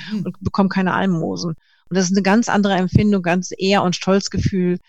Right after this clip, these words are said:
Speaker 2: als wenn man irgendwas anderes, als wenn man es als Spende oder als, als Almosen bekommt.
Speaker 1: Ja, ja, weil sie befähigt werden, ne?
Speaker 2: Genau.
Speaker 1: Und, und nicht das, das ist ein guter Punkt. Das, äh, glaub ich, äh, kommt bei den Leuten auch besser an.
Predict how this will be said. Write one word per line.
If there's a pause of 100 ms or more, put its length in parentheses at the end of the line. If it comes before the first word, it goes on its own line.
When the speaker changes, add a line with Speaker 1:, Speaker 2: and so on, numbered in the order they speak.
(180)
Speaker 2:
als
wenn
man
irgendwas
anderes,
als
wenn
man
es
als
Spende
oder
als,
als
Almosen
bekommt.
Speaker 1:
Ja,
ja,
weil
sie
befähigt
werden,
ne?
Speaker 2:
Genau.
Speaker 1:
Und,
und
nicht
das, (300)
das
ist
ein
guter
Punkt.
Das,
äh,
glaub
ich,
äh,
kommt
bei
den
Leuten
auch
besser
an.